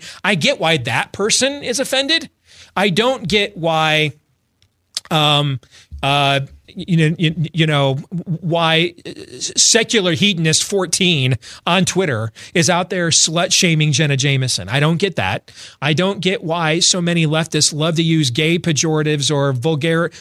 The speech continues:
vulgar references to homosexual sex acts, uh, why they, uh, y-, uh, why they throw those around. Um, and, and so likewise,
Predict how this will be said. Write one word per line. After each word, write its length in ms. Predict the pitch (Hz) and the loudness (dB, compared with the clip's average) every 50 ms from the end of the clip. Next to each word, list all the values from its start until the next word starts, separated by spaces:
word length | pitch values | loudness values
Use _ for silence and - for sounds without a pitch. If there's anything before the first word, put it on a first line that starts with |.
| - - | -8 -4
vulgar 340 | 139 180 190 180 175 180 156 | -2 0 0 0 0 0 0
references 600 | 147 160 170 - 185 170 160 - 170 160 151 - | 0 0 0 0 0 -2 0 0 0 0 0 0
to 100 | 165 127 | 0 -2
homosexual 640 | 160 160 156 160 - - 160 156 - - 156 135 135 | -2 0 0 0 0 0 0 -2 -2 -2 -2 -2 0
sex 520 | - - 165 151 139 135 - - - - _ - - - - - - | 0 0 0 0 0 0 -2 -4 -6 -6 _ -14 -20 -20 -10 -4 -2
acts, 500 | 120 113 117 127 - - - - - - - - - - _ - | 0 0 0 0 0 0 0 0 0 -4 -8 -20 -20 -16 _ -6
uh, 320 | 143 139 131 135 147 156 - | -4 -2 0 0 0 0 -2
why 440 | 190 147 151 151 156 160 165 175 151 | 0 0 0 2 2 2 2 2 2
they, 460 | 165 160 156 156 151 156 156 165 - | 2 2 2 2 2 2 2 0 -2
uh, 420 | - 147 151 143 139 143 143 156 - - | -2 -4 -4 -2 -2 -2 -2 -4 -6 -8
y-, 320 | 208 - 202 185 - 165 - - | -12 -12 -10 -10 -10 -10 -6 -4
uh, 120 | 160 147 151 | -4 -4 -2
why 300 | 160 139 147 147 160 165 | -2 0 0 2 2 2
they 140 | 160 160 | 2 0
throw 240 | 156 - 175 175 170 | 0 0 0 0 0
those 240 | 156 160 160 151 147 | 2 2 2 2 2
around. 560 | 156 143 139 131 135 139 147 170 180 180 - - - - - - - - | 2 2 2 2 2 2 2 0 0 -2 -4 -6 -12 -20 -20 -16 -10 -6
Um, 460 | 151 147 147 143 151 156 156 160 165 - - 196 - - | -2 0 0 2 2 2 2 0 -2 -4 -6 -10 -6 -2
and, 220 | 196 165 165 185 - | 0 0 0 0 0
and 160 | 190 170 160 | 0 0 2
so 140 | - 190 180 | 2 2 0
likewise, 680 | 160 160 180 196 202 - 180 156 143 139 143 143 | 2 2 0 0 0 0 0 2 2 2 2 0